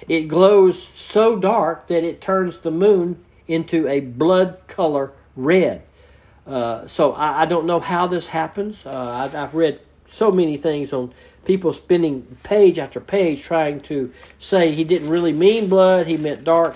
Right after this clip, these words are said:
But, uh, you know, if it says here in verse twelve, "The whole moon became like blood," I think he's very specific there. And I think God knew exactly the words he was choosing to give John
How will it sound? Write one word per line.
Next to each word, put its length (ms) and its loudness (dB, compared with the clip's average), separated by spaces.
But, 140 -10
uh, 200 -12
you 160 -4
know, 100 -2
if 160 -6
it 60 -10
says 300 0
here 340 -2
in 160 -4
verse 300 0
twelve, 460 2
"The 120 -2
whole 520 2
moon 500 2
became 640 -4
like 320 -2
blood," 240 0
I 60 -4
think 200 -6
he's 180 -6
very 280 0
specific 680 -10
there. 300 -6
And 80 -2
I 40 -2
think 300 -4
God 260 0
knew 120 2
exactly 680 -2
the 120 0
words 360 2
he 80 -4
was 180 -6
choosing 520 -4
to 100 -12
give 340 -4
John 380 -6